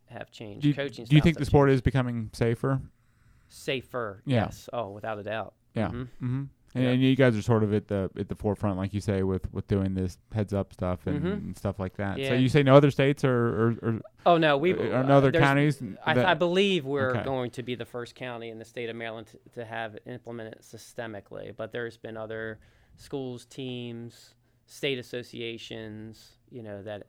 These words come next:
Speaker 1: that have done it.
Speaker 2: Do, do parents come to you with concerns about the, about their children, their sons pl-, playing football?
Speaker 1: You know, occasionally, but, um, I think because of, again, because of our coaches
Speaker 2: Yeah.
Speaker 1: and the trust factor there, they're okay with it.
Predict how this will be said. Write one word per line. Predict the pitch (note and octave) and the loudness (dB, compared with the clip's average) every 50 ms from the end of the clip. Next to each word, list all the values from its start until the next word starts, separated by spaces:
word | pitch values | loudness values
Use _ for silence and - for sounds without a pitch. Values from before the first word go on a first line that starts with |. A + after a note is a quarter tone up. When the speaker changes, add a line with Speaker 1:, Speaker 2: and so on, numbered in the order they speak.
| - B2 | -16 -14
Speaker 1:
that | B2+ G#2 G#2 G2+ | -12 -12 -12 -12
have | G#2 F#2+ F#2+ - | -12 -14 -14 -12
done | - F#2+ F#2 F#2 | -14 -14 -14 -14
it. | G2 - _ - E3+ | -18 -18 _ -2 2
Speaker 2:
Do, | D3 D3 | 2 4
do | - - - - D3+ | 4 2 2 4 6
parents | - F3+ E3 E3 D#3 D3 | 8 8 8 8 6 4
come | - D#3 D3+ D3+ | 2 2 2 4
to | D3+ D3 | 6 6
you | D3 C#3+ C3+ | 6 6 6
with | A#2+ C3 C3+ - | 6 6 4 4
concerns | - C3+ A#2+ - B2+ B2 C3 C3+ | 0 -4 0 2 0 0 2 0
about | C3 C3 B2+ B2+ - - | 0 0 0 0 -2 -4
the, | - A2 A2+ A#2+ A#2 - | -8 -6 -4 -4 -4 -4
about | - A2 A#2 A2+ A2+ G#2+ | -2 -2 0 0 0 0
their | A2+ A2+ A2+ A2+ G#2+ | -2 -2 0 -2 -2
children, | - - - A#2+ A#2 A#2+ A#2 A#2 A#2 A2+ F#2+ G2+ | -2 -2 -2 -2 0 0 -2 -2 -2 -4 -2 0
their | A2 G#2+ | 0 0
sons | G2+ - A2+ A2+ A2 A2+ A2 G2 | 2 2 0 0 0 -2 -4 -6
pl-, | - - - - - - | -8 -10 -12 -12 -10 -6
playing | A2+ G#2+ G#2+ G#2 | -4 -4 -4 -2
football? | - A2+ - - A2+ A2+ A2 A2+ - - _ _ _ _ _ - - - - - - _ _ _ _ _ - _ _ - _ _ _ _ _ _ _ | -4 -6 -6 -6 -6 -6 -6 -8 -12 -18 _ _ _ _ _ -20 -20 -20 -20 -20 -20 _ _ _ _ _ -20 _ _ -20 _ _ _ _ _ _ _
Speaker 1:
You | - G#3+ G#3 | -8 -8 -6
know, | - - | -4 -4
occasionally, | G3+ G3 G3 - D3+ C#3 C3+ C3+ C3 D3+ D3 C#3+ D3 D#3 D#3 E3 F3+ | -6 -6 -6 -8 -6 -6 -6 -6 -8 -8 -8 -6 -6 -6 -6 -8 -10
but, | - A#2+ - B2 A#2+ A#2 A#2 A#2 - - A#2 | -12 -12 -8 -8 -6 -6 -6 -8 -10 -12 -14
um, | A#2+ A2+ G#2+ G#2+ G#2 G#2 G#2+ G#2+ G#2+ _ - | -12 -12 -10 -10 -10 -12 -12 -16 -18 _ -16
I | - A#2+ | -16 -16
think | A#2 - C3+ B2+ B2 _ _ _ _ _ _ _ _ _ _ | -14 -12 -14 -14 -14 _ _ _ _ _ _ _ _ _ _
because | - A#2+ - - C3+ C3+ C3 A#2 - | -20 -20 -16 -10 -8 -8 -8 -8 -10
of, | A#2+ A2+ A#2+ | -14 -14 -12
again, | A2+ B2+ B2+ A#2 G2+ | -10 -10 -10 -10 -10
because | G#2 - B2 B2+ A#2 | -10 -10 -10 -10 -10
of | A#2 A2 | -10 -8
our | G#2+ G#2+ | -10 -10
coaches | - - C3 C3+ C3 - - D3 C#3+ - - - | -8 -8 -8 -8 -8 -10 -12 -14 -14 -14 -10 -4
Speaker 2:
Yeah. | B2 A2 G2+ | -2 -2 -2
Speaker 1:
and | F2+ G#2+ | -2 -6
the | G#2 | -10
trust | - - A#2+ A#2+ B2 - | -12 -10 -10 -10 -10 -8
factor | - B2+ A#2+ A#2+ B2 - C3 | -8 -8 -8 -8 -10 -12 -14
there, | B2 B2+ B2 B2 B2 B2+ B2 _ _ _ _ _ _ _ _ _ - - - _ _ _ - | -12 -12 -10 -10 -12 -12 -14 _ _ _ _ _ _ _ _ _ -20 -20 -20 _ _ _ -16
they're | C3+ C3+ C3 B2 | -12 -10 -10 -10
okay | B2 - B2 B2+ | -10 -10 -12 -12
with | A#2+ A2 G2+ - | -12 -14 -16 -18
it. | - | -20